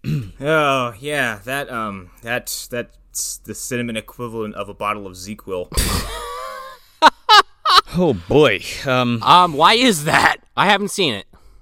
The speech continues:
Speaker 3: In fact, I didn't even know it existed until about two days ago.
Speaker 2: No, yeah. <laughs> Sean, I said, "Yeah, we can talk about the remake." And Sean goes, "There's a remake?" I was like, <laughs> "Yeah,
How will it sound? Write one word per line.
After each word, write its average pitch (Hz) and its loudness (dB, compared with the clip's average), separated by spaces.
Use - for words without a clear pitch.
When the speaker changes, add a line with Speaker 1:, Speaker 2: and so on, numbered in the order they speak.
Speaker 3:
In 185 0
fact, 247 6
I 214 2
didn't 294 0
even 302 2
know 254 8
it 233 6
existed 160 2
until 143 -2
about 131 2
two 196 -6
days 151 0
ago. 90 -4
Speaker 2:
No, 180 10
yeah. 196 2
<laughs> - -20
Sean, 214 -2
I 170 0
said, 170 0
"Yeah, 277 6
we 226 0
can 226 -12
talk 233 -2
about 226 -6
the 190 -4
remake." 202 0
And 139 -10
Sean 175 0
goes, 147 -2
"There's 117 -10
a 107 -8
remake?" 175 2
I 254 0
was 165 -2
like, 143 -6
<laughs> - -
"Yeah, 156 -4